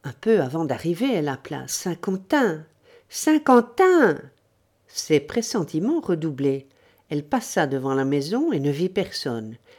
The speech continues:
Elle traversa le verger, visita la grange et poussa vivement la porte de la roulotte. Là non plus personne, rien que les sacs des enfants et les objets habituels. « Saint-Quentin !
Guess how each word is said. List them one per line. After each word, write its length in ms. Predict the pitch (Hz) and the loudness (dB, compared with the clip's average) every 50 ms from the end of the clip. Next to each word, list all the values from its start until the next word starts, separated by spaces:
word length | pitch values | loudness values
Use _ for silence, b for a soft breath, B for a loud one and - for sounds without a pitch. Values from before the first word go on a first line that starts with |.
| b b | b b
Elle 140 | - 127 123 | -10 -10 -8
traversa 600 | - - 147 135 123 139 135 - - - 151 131 | -4 -4 -2 -2 -2 -2 -4 -4 -6 -6 -4 -2
le 140 | 120 139 160 | -2 -2 -2
verger, 680 | 175 185 151 127 123 120 120 127 139 156 180 226 277 302 | 0 -2 -2 -2 -4 -8 -6 -4 -4 -2 -2 -2 -4 -4
visita 520 | 240 175 170 151 147 160 143 - - 143 | -4 -4 -4 -4 -6 -8 -8 -6 -6 -6
la 160 | 127 123 120 113 | -6 -6 -8 -10
grange 600 | - - 127 135 156 190 233 262 262 233 214 180 B B B B B B | -10 -10 -8 -8 -6 -4 -4 -4 -6 -6 -8 -10 B B B B B B
et 100 | - 185 | -4 -4
poussa 380 | 185 190 - 254 - - 262 196 | -2 -2 -4 -4 -2 -2 -2 -2
vivement 540 | 156 165 214 226 196 160 160 170 214 269 285 | 0 0 -2 -2 -2 -4 -4 -4 -2 -2 -2
la 160 | 208 151 131 | -2 -4 -4
porte 420 | - _ - 247 - - - - | -6 _ -8 -8 -8 -8 -8 -8
de 120 | 156 127 147 | -6 -4 -4
la 120 | 160 170 | -6 -6
roulotte. 640 | 160 - 151 135 127 127 127 127 - _ - - _ b b b b b b b b - | -6 -6 -8 -6 -6 -8 -10 -12 -14 _ -20 -20 _ b b b b b b b b -6
Là 160 | 143 180 214 | -2 0 0
non 160 | 220 175 135 | 2 0 -2
plus 220 | 127 - - 220 220 | -2 -4 -6 -6 -6
personne, 760 | - - 196 185 - - - - 135 131 135 135 135 143 - b b b b b b - | -4 -4 -4 -4 -6 -10 -8 -6 -6 -6 -6 -6 -10 -12 -16 b b b b b b -14
rien 380 | 135 - - 156 185 240 285 294 | -10 -6 -2 0 0 0 0 0
que 120 | - - | -2 -2
les 140 | 180 156 139 | -2 0 -2
sacs 340 | - - - 254 247 214 170 | -2 -4 -4 -4 -4 -4 -2
des 240 | 160 147 123 131 | 0 0 0 0
enfants 480 | 135 123 120 - - - 294 320 320 294 | 0 -2 -2 -6 -6 -4 -2 -2 0 0
et 160 | 220 165 151 | 0 -2 -2
les 320 | 143 139 139 131 120 - 147 | -2 -2 -2 -2 -2 -2 -2
objets 400 | 131 120 127 131 147 147 139 127 | -2 -2 -4 -2 0 0 0 -2
habituels. « 640 | 123 117 120 147 147 - - 202 139 123 175 240 - _ _ _ _ _ _ _ _ _ _ _ _ _ _ _ _ _ | -4 -6 -8 -10 -10 -6 -4 -4 -4 -4 -6 -10 -12 _ _ _ _ _ _ _ _ _ _ _ _ _ _ _ _ _
Saint-Quentin ! 1300 | _ - - - 277 302 302 294 - 311 262 247 247 247 - _ - 370 392 403 403 392 330 220 196 175 | _ -10 -2 0 2 2 2 4 4 6 6 6 4 0 -2 _ 4 6 6 6 6 4 4 2 0 -2